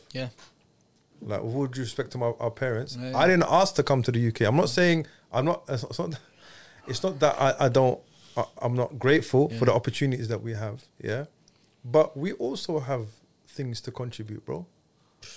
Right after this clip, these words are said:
Speaker 1: Big time.
Speaker 2: Bruv, like, w-, the Muslim community are doing amazing things, n-, despite the narrative that's on the B B C News and
Speaker 1: Mm, big time, bro.
Speaker 2: Bruv, because if,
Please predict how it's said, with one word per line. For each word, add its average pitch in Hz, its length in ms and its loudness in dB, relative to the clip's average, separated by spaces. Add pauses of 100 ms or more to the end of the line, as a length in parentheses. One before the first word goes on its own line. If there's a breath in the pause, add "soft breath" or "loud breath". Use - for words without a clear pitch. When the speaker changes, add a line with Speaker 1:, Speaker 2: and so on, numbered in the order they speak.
(200 loud breath)
Speaker 1:
Big - 160 -18
time. - 200 -20 (420)
Speaker 2:
Bruv, 147 280 4 (240)
like, 131 240 4 (440)
w-, 123 240 -10 (120)
the 131 100 -4
Muslim 175 320 -4
community 143 600 -6
are 113 100 -6
doing 123 240 -6
amazing 120 640 -6
things, 110 400 -12 (500 soft breath)
n-, 127 260 -6
despite 156 460 0
the 135 60 0
narrative 139 480 4
that's 117 180 2
on 123 60 0
the 113 80 2
B 110 160 0
B 113 100 -2
C - 180 -2
News 104 440 -4
and 143 100 -4 (240)
Speaker 1:
Mm, 117 40 -14 (360 soft breath)
big 135 140 -6
time, 120 200 -14
bro. 123 120 -10
Speaker 2:
Bruv, 147 220 4 (420)
because 143 260 2 (340)
if, - 200 0